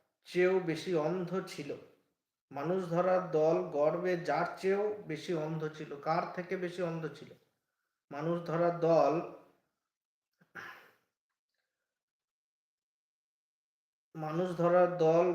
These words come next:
গর্বে যার চেয়েও বেশি অন্ধ ছিল, সে হচ্ছে সূর্যহারা অরণ্যের চেয়েও, সূর্যহারা অরণ্য। আচ্ছা, সভ্যের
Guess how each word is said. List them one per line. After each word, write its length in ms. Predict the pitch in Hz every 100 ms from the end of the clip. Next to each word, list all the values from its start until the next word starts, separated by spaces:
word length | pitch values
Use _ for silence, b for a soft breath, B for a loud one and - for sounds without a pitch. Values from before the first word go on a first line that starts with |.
| 156
গর্বে 480 | 143 151 175 175 156 147 160 156
যার 280 | 151 156 160 - -
চেয়েও 400 | 170 165 147 160 - - - _ _ _ _ _ -
বেশি 300 | 160 160 185
অন্ধ 240 | 160 175 165
ছিল, 200 | 160 139 - -
সে 120 | - 165
হচ্ছে 260 | 160 160 185
সূর্যহারা 800 | - 160 151 160 160 143 151 190 - - -
অরণ্যের 540 | 123 147 147 139 131 123 -
চেয়েও, 240 | 123 113 - _ _ _ _ _ _
সূর্যহারা 640 | - 160 156 160 151 156 202 -
অরণ্য। 360 | 139 131 131 123 - _ _ _ _ _ _ _ _ _ _ _ _ _ _ - _ B B B B B -
আচ্ছা, 240 | 170 202 -
সভ্যের 680 | - 180 185 185 208 175